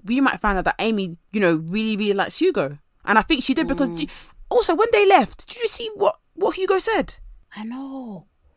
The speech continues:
Speaker 2: I'm like, I think, I, I genuinely think he might be the biggest villain of them all.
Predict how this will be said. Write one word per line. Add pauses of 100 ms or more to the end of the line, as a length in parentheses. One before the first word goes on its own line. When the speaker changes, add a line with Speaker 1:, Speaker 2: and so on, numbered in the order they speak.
(380)
Speaker 2:
I'm
like,
I
think,
I, (100)
I
genuinely
think
he
might
be
the (120)
biggest
villain
of
them
all.